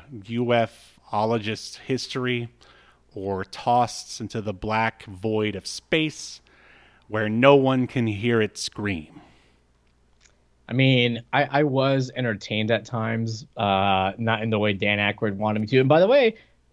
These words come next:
Speaker 2: at the end, towards the end of the documentary, like, Dan Aykroyd starts, like, it's almost like he's backpedaling from himself. He starts saying, like, you know, uh, to me, uh, to me, U F Os and, uh, all this stuff, it's just entertaining. It's entertaining to talk about. It's, it's like entertainment to me.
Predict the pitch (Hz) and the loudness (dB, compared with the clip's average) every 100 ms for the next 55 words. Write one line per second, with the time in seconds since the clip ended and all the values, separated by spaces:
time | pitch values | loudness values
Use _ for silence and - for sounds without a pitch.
0 | _ - 123 135 135 139 196 190 147 170 | _ -2 -2 0 0 2 0 0 -2 -2
1 | 165 160 156 151 139 131 139 160 123 107 | 0 0 0 0 0 0 -2 0 0 2
2 | 101 127 131 127 143 147 143 - 175 151 | 2 2 4 2 2 0 0 -4 -2 -2
3 | 175 214 180 165 175 262 254 254 165 131 | 0 4 6 4 2 2 2 2 2 4
4 | 135 190 - 160 117 117 113 117 113 107 | 2 2 0 2 2 2 0 0 -2 -2
5 | 170 131 101 - - _ 175 - 190 - | 0 0 -2 -10 -20 _ -4 0 -2 2
6 | 170 143 147 139 127 123 117 107 101 _ | 2 2 2 4 6 6 6 4 0 _
7 | - 254 311 311 - _ - 175 185 143 | -4 0 0 0 -4 _ -4 2 4 4
8 | 104 - - 160 220 220 _ 123 156 - | -2 -12 -4 0 2 0 _ 0 2 4
9 | 190 233 226 160 120 110 107 104 104 101 | 4 4 2 2 2 2 2 4 4 2
10 | 90 - _ _ _ _ 170 - 226 220 | -2 -8 _ _ _ _ 0 2 2 2
11 | 208 208 269 254 233 - 240 101 - - | 2 0 2 2 2 2 0 0 -8 -20
12 | - 180 147 196 156 120 170 185 190 185 | -2 0 2 2 2 2 0 2 4 4
13 | 208 254 247 262 262 226 - 262 220 135 | 2 -2 -2 0 2 0 0 2 2 0
14 | - 139 104 101 90 | -2 -2 2 2 0